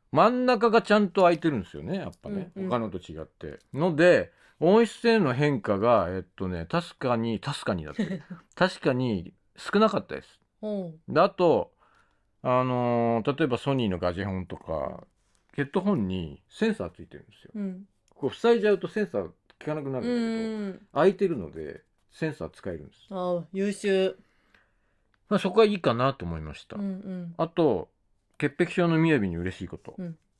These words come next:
Speaker 1: 水洗いができる。
Speaker 2: あ、素晴らしい。
Speaker 1: これね、あの、東レの素材なんで、
Speaker 2: うん。
Speaker 1: 触ればね、もうサラサラのトゥルトゥルでね。
Speaker 2: うん。
Speaker 1: で、これ汚れたら水洗いしていい。
Speaker 2: それいいね。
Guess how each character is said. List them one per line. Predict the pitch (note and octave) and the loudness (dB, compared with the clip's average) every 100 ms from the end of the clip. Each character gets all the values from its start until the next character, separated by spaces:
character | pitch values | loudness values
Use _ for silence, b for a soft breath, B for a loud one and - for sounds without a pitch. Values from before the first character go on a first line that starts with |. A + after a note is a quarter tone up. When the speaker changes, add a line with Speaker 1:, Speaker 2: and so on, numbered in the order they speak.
| _ _ - - _ _ | _ _ -20 -20 _ _
Speaker 1:
水 | F#2 F#2+ F#2+ | -6 -4 -2
洗 | G#2 E2+ | -4 -4
い | D2 | -10
が | |
で | - | -16
き | - | -20
る。 | - - | -20 -18
Speaker 2:
あ、 | E3+ | -16
素 | - | -14
晴 | F3 | -12
ら | F3 | -12
し | - | -14
い。 | - _ _ _ _ _ _ _ _ - | -18 _ _ _ _ _ _ _ _ -6
Speaker 1:
こ | G2+ | -2
れ | |
ね、 | F#2+ | -2
あ | E2 D#2 | -4 -6
の、 | F2 | -2
東 | E3 G3 | 2 4
レ | F#3 | 2
の | E3+ | -2
素 | D#3 D3+ | -6 -8
材 | D3 | -8
な | C3 | -8
ん | D2+ C#2 | -12 -12
で、 | |
Speaker 2:
う | F#3+ | -10
ん。 | F3+ E3+ - _ _ _ _ _ _ _ | -10 -12 -18 _ _ _ _ _ _ _
Speaker 1:
触 | - B2+ D3 | -8 -6 -4
れ | D3 | -6
ば | A#2 C#2+ | -8 -12
ね、 | C2 C2+ | -14 -16
も | C2 C2+ | -18 -20
う | - _ _ | -20 _ _
サ | - A#2 | -10 -8
ラ | C3+ | -6
サ | C#3+ | -8
ラ | C3+ | -8
の | C3 A2 | -8 -8
ト | A#2 | -10
ゥ | |
ル | A#2 | -10
ト | - | -8
ゥ | G3+ | -4
ル | |
で | G3 | -2
ね。 | F3 | -2
Speaker 2:
う | |
ん。 | E3+ _ _ _ _ _ | -6 _ _ _ _ _
Speaker 1:
で、 | - | -14
こ | F2 G2+ | -8 -4
れ | G2 F#2+ | -2 -2
汚 | A2 C3+ | -2 -4
れ | C#3 | -4
た | B2+ | -6
ら | F2+ D2+ D2 | -6 -10 -12
水 | E2 F#2 F2+ | -10 -10 -8
洗 | F#2+ E2 | -8 -10
い | - | -14
し | - | -20
て | - | -20
い | |
い。 | C2+ | -18
Speaker 2:
そ | - | -10
れ | D#4+ F#4+ G#4 | -6 -4 -2
い | |
い | |
ね。 | C#4 F3+ E3+ E3+ | 0 0 -2 -4